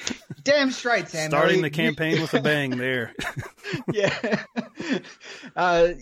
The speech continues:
Speaker 1: you know, and, you know, the, the Academy does like to reward people, uh, years after they've done, uh, good, solid work.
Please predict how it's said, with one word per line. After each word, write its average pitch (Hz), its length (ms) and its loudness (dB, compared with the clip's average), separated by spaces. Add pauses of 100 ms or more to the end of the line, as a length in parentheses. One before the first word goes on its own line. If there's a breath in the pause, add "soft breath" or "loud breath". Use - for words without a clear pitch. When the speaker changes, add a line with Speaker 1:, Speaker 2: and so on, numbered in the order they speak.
Speaker 1:
you 202 120 0
know, 208 100 4
and, 185 600 0 (520)
you 190 100 -2
know, 175 120 4
the, 185 180 2
the 185 200 4
Academy 220 380 0
does 170 400 0
like 147 260 0
to 156 100 -8
reward 143 480 -2
people, 135 580 -4
uh, 113 220 0 (140)
years 147 460 6
after 131 340 -2
they've 127 220 -2
done, 123 440 2 (240 soft breath)
uh, 120 160 -2
good, 127 580 2
solid 127 540 0
work. 127 480 0